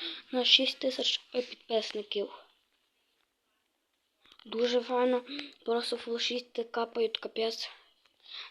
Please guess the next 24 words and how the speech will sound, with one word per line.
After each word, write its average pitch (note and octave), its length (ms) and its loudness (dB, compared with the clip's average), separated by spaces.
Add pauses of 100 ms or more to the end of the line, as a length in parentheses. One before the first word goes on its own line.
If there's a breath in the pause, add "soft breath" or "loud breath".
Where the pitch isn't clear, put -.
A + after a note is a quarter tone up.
(160 loud breath)
М, C4 180 0
там, E4+ 260 4
де F4 60 4
най-, F4 200 6
не, E4 160 6
там, D4+ 340 0
де D4 120 4
не C#4 200 4
зливаєшся, B3 560 2
на A3+ 120 -4
пр-, A3 160 -6 (340 loud breath)
на A3+ 60 -8
продуктивному B3 800 0
або - 180 -4
на A#3+ 100 -2
штурмі A#3+ 400 -2
я A#3 100 0
не G#3+ 240 -2
граю. G#3 480 -6 (1900)
Я A#3 200 -2
розкажу A#3+ 420 -2
на A3+ 120 -2
шість A#3 280 0
тисяч, A#3 380 0